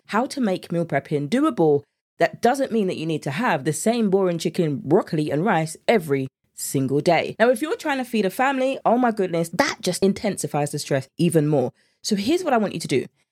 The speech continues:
Head over to the website, V A nutrition coaching dot co dot U K forward slash recipes. V A nutrition coaching dot co dot U K forward slash recipes.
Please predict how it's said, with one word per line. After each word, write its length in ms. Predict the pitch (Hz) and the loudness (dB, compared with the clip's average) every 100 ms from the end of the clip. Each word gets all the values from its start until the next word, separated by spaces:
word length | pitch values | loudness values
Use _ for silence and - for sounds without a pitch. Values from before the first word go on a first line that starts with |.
| _ | _
Head 140 | - 226 | 4 4
over 160 | 359 | 4
to 160 | 427 294 | -2 0
the 80 | 233 | 0
website, 540 | 147 - 127 151 233 | 0 0 -4 -4 -4
V 240 | 131 208 | 0 2
A 60 | 269 | 2
nutrition 420 | 247 220 160 156 | 0 -2 -6 -6
coaching 500 | 139 143 - 139 143 - _ - | -4 -4 -2 -4 -4 -8 _ 2
dot 240 | 220 - | 2 2
co 380 | - 175 151 220 - | 0 2 2 -2 0
dot 240 | 196 - | 0 2
U 220 | 160 175 | -4 -6
K 500 | 160 285 330 165 131 - | -6 -2 2 2 0 -6
forward 520 | - 247 233 226 220 | -2 0 2 2 0
slash 400 | - 170 147 - _ | -4 -2 -2 -6 _
recipes. 680 | 143 147 147 - - 123 - _ _ _ _ | -2 -2 0 -8 -6 -6 -6 _ _ _ _
V 240 | 156 254 | 2 2
A 100 | 320 | 4
nutrition 480 | 247 220 - 180 151 | 0 0 -2 -6 -4
coaching 520 | 143 135 131 147 147 160 _ _ _ | -4 -4 -2 -2 -2 -6 _ _ _
dot 240 | 202 196 - | 0 0 -2
co 400 | 214 262 311 330 | 0 0 0 -4
dot 280 | 262 254 | 0 -2
U 220 | - 208 214 | 0 -2 -2
K 500 | - 139 127 165 214 _ _ _ | 0 0 2 -2 -8 _ _ _
forward 400 | - 233 233 226 | 0 2 4 2
slash 420 | 220 180 160 160 - | 0 -2 -2 -4 -12
recipes. 600 | 131 123 135 139 127 110 | -2 -2 -2 -6 -6 -8